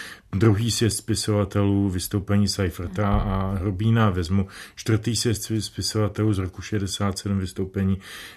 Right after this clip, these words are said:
Ludvíka Vaculíka a tak dále. To byly okamžiky, kdy spisovatelé posouvali dějiny.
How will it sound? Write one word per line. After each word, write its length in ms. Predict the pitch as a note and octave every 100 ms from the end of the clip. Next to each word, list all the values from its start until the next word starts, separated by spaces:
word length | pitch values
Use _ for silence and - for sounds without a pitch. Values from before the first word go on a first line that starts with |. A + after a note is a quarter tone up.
| -
Ludvíka 440 | G2+ A2 A2 A2
Vaculíka 520 | G2+ G2 G#2+ G#2+ A2
a 40 | G#2+
tak 180 | A2 G#2+
dále. 180 | A2
To 120 | G#2 A2+
byly 180 | C#3
okamžiky, 520 | B2+ A#2 C3+ B2 B2 C3
kdy 200 | B2+ A#2
spisovatelé 720 | - A2 - A#2 A2+ B2+ B2
posouvali 720 | A2+ A2 - B2+ A2+ A#2+ B2
dějiny. 460 | A#2 A2 B2+ G2+